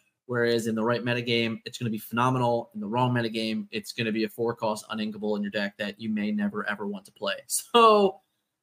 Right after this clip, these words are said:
uh, gotta take the goods and the bads.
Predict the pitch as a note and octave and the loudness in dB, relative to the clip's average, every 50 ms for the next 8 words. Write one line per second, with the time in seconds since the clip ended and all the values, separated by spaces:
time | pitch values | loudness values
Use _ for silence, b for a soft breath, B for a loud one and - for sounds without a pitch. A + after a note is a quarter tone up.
0 | _ _ _ _ _ _ _ _ _ _ _ _ _ _ _ _ _ _ _ - | _ _ _ _ _ _ _ _ _ _ _ _ _ _ _ _ _ _ _ -6
1 | - D#3 D#3+ C#3+ - - _ _ - C#3 C3+ C3 C#3 C#3 B2+ - C3 B2 G#2+ A#2+ | 0 2 2 2 0 -4 _ _ 0 2 2 4 4 0 0 2 2 2 2 0
2 | A2+ G#2 G#2+ G2+ G2 F#2+ - - - | -4 -2 0 0 0 0 -4 -8 -16